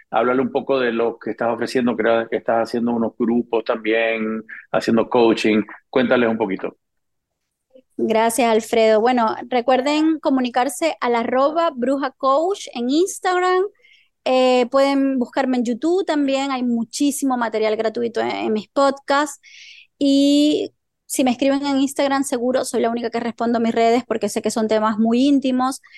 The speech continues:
Speaker 2: Eh, cualquier información, tengo cursos, tengo acompañamientos privados y vengo y estoy formando mujeres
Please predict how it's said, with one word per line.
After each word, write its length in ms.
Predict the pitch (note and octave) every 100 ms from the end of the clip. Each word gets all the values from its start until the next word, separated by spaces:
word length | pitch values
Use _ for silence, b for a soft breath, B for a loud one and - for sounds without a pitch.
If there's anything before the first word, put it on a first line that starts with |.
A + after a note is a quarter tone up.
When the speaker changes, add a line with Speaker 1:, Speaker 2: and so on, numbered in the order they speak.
| B B _
Speaker 2:
Eh, 100 | A#3+
cualquier 320 | A#3 G#3+ A#3
información, 880 | A#3+ A#3 A3+ A3 G#3+ C4+ C4+ C#4 C#4+ -
tengo 420 | A#3+ A3+ A3 G#3
cursos, 720 | C#4 D4 C#4 - C4 B3 B3
tengo 180 | A#3 G#3+
acompañamientos 680 | G#3 G#3 G3+ G3+ G3+ - G#3
privados 680 | A#3 A3+ A#3+ B3 A#3+ B3+ C#4
y 180 | C4 A#3
vengo 400 | B3 C4+ D4+ D#4+
y 100 | C4
estoy 260 | A#3 C4 A#3+
formando 540 | - A3 A#3 C4+ D4+
mujeres 500 | B3 A3 G#3 A3 A#3+